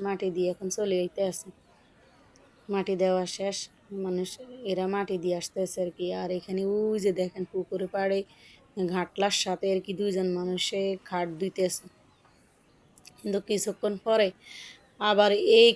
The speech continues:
ঘাটে আবার যে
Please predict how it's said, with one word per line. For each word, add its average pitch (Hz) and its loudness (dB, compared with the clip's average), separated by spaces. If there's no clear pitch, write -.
ঘাটে 214 8
আবার 208 6
যে 196 0